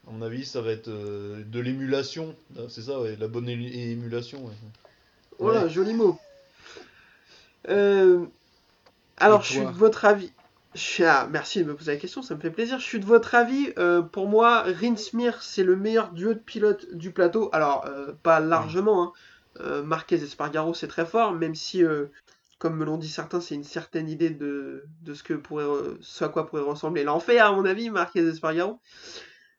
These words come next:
Speaker 2: Mais, euh, ouais, ouais, c-, ces deux pilotes, euh, jeunes qui vont vite,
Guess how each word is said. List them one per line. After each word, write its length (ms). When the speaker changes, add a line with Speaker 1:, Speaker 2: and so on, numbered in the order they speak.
Speaker 2:
Mais, 240
euh, 880
ouais, 180
ouais, 220
c-, 180
ces 200
deux 100
pilotes, 440
euh, 140
jeunes 460
qui 160
vont 180
vite, 520